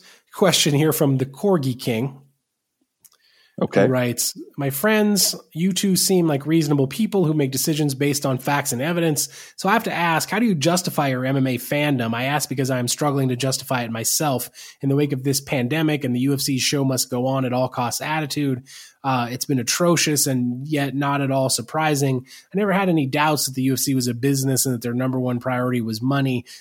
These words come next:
Speaker 1: But putting on shows at a time like this just seems ir-, irresponsible. If U F C two forty-nine goes down on the eighteenth in a boatyard or whatever,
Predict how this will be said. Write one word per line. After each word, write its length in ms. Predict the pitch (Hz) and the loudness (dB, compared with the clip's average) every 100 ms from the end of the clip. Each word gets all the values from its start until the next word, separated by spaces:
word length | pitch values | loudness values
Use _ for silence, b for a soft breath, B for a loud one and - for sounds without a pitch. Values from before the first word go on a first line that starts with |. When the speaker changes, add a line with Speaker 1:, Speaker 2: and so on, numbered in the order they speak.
| B | B
Speaker 1:
But 120 | 139 | 0
putting 200 | 202 185 | 4 6
on 140 | 165 | 4
shows 560 | 143 - 160 160 156 143 | 4 2 4 4 4 2
at 80 | 131 | 0
a 60 | |
time 260 | - 165 151 | -2 0 0
like 160 | 135 127 | 0 0
this 160 | 143 | -2
just 160 | - 131 | -2 0
seems 220 | 139 123 | 0 0
ir-, 80 | 127 127 | -4 -6
irresponsible. 1000 | 143 135 - - 160 151 139 127 113 - B B | -4 -2 -2 0 0 0 -2 -2 -2 -6 B B
If 100 | 139 | 2
U 100 | 165 | 2
F 40 | |
C 140 | 160 143 | 2 -2
two 160 | 160 | -2
forty-nine 680 | 139 151 143 143 143 139 127 | 0 0 2 2 2 2 0
goes 240 | 135 135 | 0 0
down 300 | 120 135 131 | 0 0 0
on 80 | 123 | 0
the 160 | 123 127 | 0 -2
eighteenth 520 | 123 - 147 135 - | -2 -4 -2 -2 -4
in 120 | 135 | -6
a 20 | |
boatyard 540 | 120 143 147 139 131 123 | -2 0 0 0 0 0
or 80 | |
whatever, 420 | 123 123 123 117 | -2 -2 -2 -4